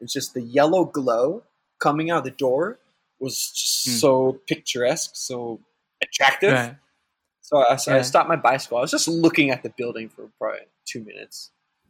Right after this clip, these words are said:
Speaker 1: Just, just
Speaker 2: Mm.
Speaker 1: understanding it and appreciating it. Then I decided to walk over there to see what in the world that building is. And when, when I
Speaker 2: Mm.
Speaker 1: got to the door, I saw it was a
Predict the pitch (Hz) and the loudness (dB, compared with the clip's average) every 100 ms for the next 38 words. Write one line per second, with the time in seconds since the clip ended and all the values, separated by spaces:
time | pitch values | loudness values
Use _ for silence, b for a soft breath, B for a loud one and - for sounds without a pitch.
0 | _ - - - - 135 131 113 - _ | _ -14 -14 -14 -14 -8 -6 -8 -16 _
1 | _ _ _ 120 117 113 120 113 113 113 | _ _ _ -8 -6 -6 -6 -6 -6 -8
2 | 110 113 - 117 - 110 113 156 - _ | -10 -16 -12 -10 -6 -6 -6 -8 -12 _
3 | 190 208 214 185 151 143 143 131 127 123 | -2 2 4 6 8 8 6 -2 -2 -4
4 | - 127 113 113 117 113 110 104 117 110 | -2 -2 -4 -6 -8 -6 -4 -4 -6 -6
5 | 107 135 - - _ _ _ - 143 139 | -6 -8 -10 -16 _ _ _ -2 2 2
6 | 139 - 143 151 139 123 175 165 143 127 | 0 0 2 4 4 6 4 4 -4 0
7 | 165 247 143 120 - - 127 - 143 131 | 0 4 4 2 -4 -8 -4 4 6 6
8 | 143 135 - 120 117 117 117 | 4 -2 0 -2 0 0 -2